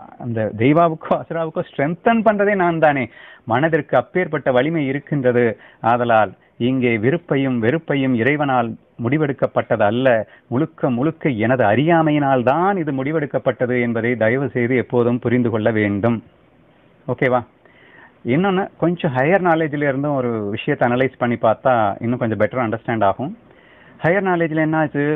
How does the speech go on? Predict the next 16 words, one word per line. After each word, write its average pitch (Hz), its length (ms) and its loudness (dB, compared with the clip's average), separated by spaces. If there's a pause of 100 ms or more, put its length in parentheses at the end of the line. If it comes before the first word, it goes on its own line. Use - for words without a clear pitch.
பரபிரம்மமே 139 840 0 (160)
இந்த 147 260 0
விஸ்வரூபமாக 135 760 0
இருக்கின்றது 110 600 -2 (220)
என்பதை 120 320 0
நாம் 139 200 0
அறிவோம், 98 320 -2
இல்லையா? 120 280 2 (480)
அப்ப - 220 -2
ஞானத்துக்கும் 180 500 2
அஜ்ஞானத்துக்கும் 165 540 0
என்ன 160 120 2
difference? 151 480 0 (920)
பரபிரம்மம் 135 840 0 (320)
தான் 135 460 0 (440)
ஒரு 135 200 0